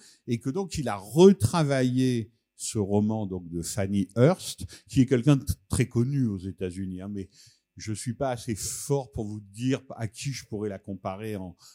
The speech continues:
en France, disons, dans les grands mélodramatiques populaires. Mais donc cette histoire blanche-noire était déjà, évidemment, euh, dans le livre.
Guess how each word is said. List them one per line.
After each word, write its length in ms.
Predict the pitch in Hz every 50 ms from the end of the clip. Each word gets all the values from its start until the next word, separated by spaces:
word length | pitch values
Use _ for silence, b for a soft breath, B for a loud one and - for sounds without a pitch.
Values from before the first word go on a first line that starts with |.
| b b
en 140 | 92 92 92
France, 500 | 87 - - 117 113 113 120 110 95 90
disons, 300 | 92 95 92 104 107 104
dans 120 | 95 90
les 140 | 85 87 87
grands 320 | 82 90 92 95 107 113
mélodramatiques 840 | 110 107 98 92 92 95 90 82 92 87 95 95 - - 104 98 _
populaires. 480 | - 98 85 - 87 85 80 73 71 _ _ B B B B B B B B B B B B _
Mais 360 | - 107 127 147 156 156 - _ _ _ _ _ _ _ _ _ _ _ _ _ -
donc 400 | 113 110 120 151 156 160 151 -
cette 300 | - 147 127 131 - 123
histoire 560 | 110 - - - 143 147 143 120 101 - _ _ _ _ _ _ _ _ _ _ _ _ _ _ _ _ _ _ _ _ _ _ _ _ _ _ _ _ _ _ _ _ _ _
blanche-noire 800 | 76 78 82 104 110 110 - - - 113 123 147 185 190 156 - _
était 260 | 123 107 - - 110
déjà, 600 | 101 92 113 110 107 107 127 139 143 147 143 _ _ _
évidemment, 840 | 87 95 92 87 95 92 101 98 98 104 113 127 139 151 143 139 _ _ _ _ _ -
euh, 720 | 98 90 90 85 82 82 80 80 76 73 71 73 - -
dans 160 | - 85 98 101
le 140 | 101 92
livre. 240 | 85 82 78 71 -